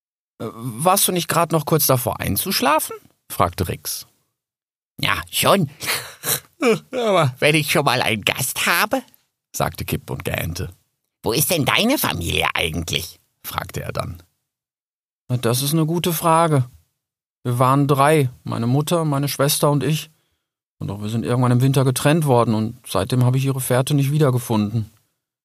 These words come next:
Speaker 1: Ich träume oft nachts von ihnen, aber ich werd irgendwie nicht schlau daraus“, sagte Rix.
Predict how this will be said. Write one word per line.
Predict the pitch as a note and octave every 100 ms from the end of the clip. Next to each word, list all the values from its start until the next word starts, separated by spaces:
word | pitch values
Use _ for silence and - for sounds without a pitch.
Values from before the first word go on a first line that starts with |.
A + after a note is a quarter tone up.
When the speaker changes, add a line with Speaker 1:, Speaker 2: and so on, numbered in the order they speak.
| _ _ _ _
Speaker 1:
Ich | -
träume | - C3+ F3+ C#3+
oft | A#2+ A2+
nachts | A2 - -
von | A#2 G2
ihnen, | G2+ G#2
aber | G2 A2 G#2+ A2+ _ _ _ _ _
ich | G#2+
werd | A2
irgendwie | B2+ B2+ C3
nicht | C3
schlau | - C3+ C3+
daraus“, | B2 A#2+ A2 A#2+ - _ _ _ _
sagte | - - F#2+
Rix. | D#2 D2+ - -